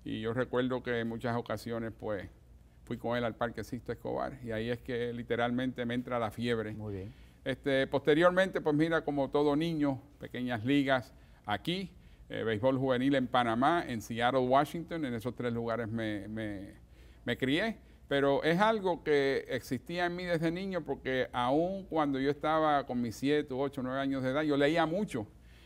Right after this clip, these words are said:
Speaker 1: y me sentaba con adultos en esos lugares donde crecí,
Speaker 2: Claro.
Speaker 1: y ellos se asombraban de los conocimientos que yo tenía.
Speaker 2: Claro.
Speaker 1: Posteriormente, a través de los años, yo me doy cuenta de que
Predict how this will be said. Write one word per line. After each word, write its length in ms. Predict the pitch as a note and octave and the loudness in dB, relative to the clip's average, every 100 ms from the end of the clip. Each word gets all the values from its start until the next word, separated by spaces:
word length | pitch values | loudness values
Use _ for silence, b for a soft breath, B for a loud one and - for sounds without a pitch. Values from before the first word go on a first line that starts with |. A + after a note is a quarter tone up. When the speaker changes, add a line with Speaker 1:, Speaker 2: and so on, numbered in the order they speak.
| b b | b b
Speaker 1:
y 180 | B2 A#2+ | -2 0
me 140 | A2+ | 0
sentaba 400 | A#2+ A2 B2+ D3 | -2 2 4 4
con 140 | D3 D3+ | 4 6
adultos 580 | C#3+ E3+ F3+ D3 A#2+ - | 6 4 0 -4 -4 -10
en 140 | - A2+ | -8 -4
esos 200 | A2+ C3 | 0 4
lugares 380 | C3+ C3 C3+ B2+ | 4 6 4 4
donde 260 | C3 B2+ | 0 0
crecí, 440 | B2 A#2+ A2 G#3 F#3+ | 0 0 0 -2 -4
Speaker 2:
Claro. 300 | - - - | -12 -20 -8
Speaker 1:
y 80 | A#2 | -2
ellos 220 | C3 D3+ | 0 2
se 80 | E3 | 0
asombraban 720 | D#3+ E3+ E3+ G3+ G3+ F3+ D#3 | 0 -2 0 2 4 2 2
de 100 | B2+ | 0
los 100 | A#2 | -2
conocimientos 640 | A2+ G#2+ G2+ A2+ B2+ C3 C3 | -4 -6 -6 -6 -4 -4 -4
que 100 | C3+ | -4
yo 160 | C#3 | -4
tenía. 440 | C#3 C#3+ F3+ F#3+ F3 | -4 -4 -4 -4 -6
Speaker 2:
Claro. 180 | F#2+ - | -8 -4
Speaker 1:
Posteriormente, 720 | C3 - D3+ G3 G3+ A3 F#3 | 0 2 4 4 4 2 2
a 80 | D#3+ | 2
través 280 | D3 D3 D#3 | 4 6 6
de 40 | |
los 200 | E3+ D#3 | 4 2
años, 240 | G3 F#3+ D3 | 0 0 0
yo 100 | D3+ | 2
me 100 | D#3 | 4
doy 140 | E3+ | 4
cuenta 320 | - A3 G#3+ | 2 -4 0
de 140 | D#3+ B2+ | 0 0
que 300 | B2+ A#2 | 0 -2